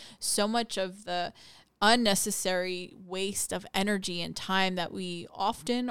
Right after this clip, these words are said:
are pulled into. This is about streamlining your way into the life that you want to be living.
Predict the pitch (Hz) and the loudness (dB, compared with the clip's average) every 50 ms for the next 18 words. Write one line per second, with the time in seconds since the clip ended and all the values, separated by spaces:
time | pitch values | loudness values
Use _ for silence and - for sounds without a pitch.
0 | - - 202 190 190 190 196 196 202 - _ _ _ _ _ - - - 208 208 | -6 -4 -4 -2 -2 -2 -4 -6 -8 -12 _ _ _ _ _ -18 -8 -2 0 2
1 | 214 226 220 - - 175 180 - - - - - - - 208 - _ _ _ _ | 2 2 0 -2 -8 -6 -6 -6 -6 -6 -8 -10 -10 -12 -14 -14 _ _ _ _
2 | _ _ _ _ _ _ _ _ _ _ _ _ _ _ _ _ _ _ - 202 | _ _ _ _ _ _ _ _ _ _ _ _ _ _ _ _ _ _ -6 -4
3 | - - 214 208 202 180 - - - - - - - - - - 196 202 214 220 | -2 -2 0 0 0 0 0 0 -2 -2 -2 -2 -4 -6 -6 -2 0 2 4 4
4 | 214 202 185 175 175 175 175 180 180 175 175 170 - - 160 - - 143 - 202 | 4 4 4 4 2 2 2 0 0 -2 -2 -4 -4 -4 -4 -4 -4 -4 -6 -8
5 | 208 - _ _ _ - 202 202 196 - - - 196 185 170 165 170 170 - - | -12 -14 _ _ _ -2 -2 -2 0 -2 -2 -2 -2 0 0 0 0 -2 -2 -2
6 | 190 - 185 185 175 175 180 180 190 196 190 190 185 175 175 170 165 175 - - | -4 -4 -4 -6 -4 0 0 0 0 0 0 -2 -2 -2 -2 -2 -4 -4 -8 -8
7 | - - | -12 -16